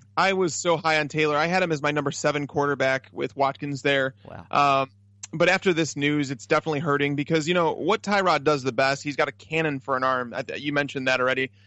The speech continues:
Speaker 1: Uh, and he has no one to get it. I mean, we could talk about Andre Holmes, but Andre Holmes is not replacing Sammy Watkins, guys. He's
Speaker 2: No.
Speaker 1: just, on, Sammy Watkins can do a lot of different things. He can be a possession receiver. He can beat you deep. Um,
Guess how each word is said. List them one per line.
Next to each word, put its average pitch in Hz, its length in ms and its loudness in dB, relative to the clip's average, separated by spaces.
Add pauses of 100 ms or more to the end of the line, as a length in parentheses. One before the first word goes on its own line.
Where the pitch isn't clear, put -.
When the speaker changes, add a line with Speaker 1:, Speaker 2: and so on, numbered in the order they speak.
(200)
Speaker 1:
Uh, 135 340 0
and 156 160 0
he 180 180 0
has 185 260 0
no 151 200 2
one 175 240 0
to 156 140 -4
get 139 260 0
it. 135 220 0
I 139 120 0
mean, 147 300 -2
we 151 140 0
could 160 160 -2
talk 156 180 2
about 156 200 0
Andre 156 360 0
Holmes, 180 400 -4
but 147 240 2 (300)
Andre 247 260 2
Holmes 170 240 2
is 131 80 -2
not 143 160 0
replacing 131 400 -2
Sammy 123 220 -6
Watkins, 110 400 -6
guys. 85 360 -8
He's 156 180 -8
Speaker 2:
No. - 20 -4
Speaker 1:
just, 160 240 -6 (400)
on, 185 260 0
Sammy 214 240 2
Watkins 170 380 0
can 160 100 -4
do 147 80 2
a 139 40 2
lot 147 160 4
of 139 60 -4
different 131 280 -4
things. 131 320 -4
He 147 100 -2
can 151 160 -4
be 151 80 0
a 147 60 2
possession 147 400 -2
receiver. 147 400 -2
He 139 120 -2
can 131 140 -6
beat 139 220 -4
you 135 60 -6
deep. 156 300 -2 (340)
Um, 135 440 0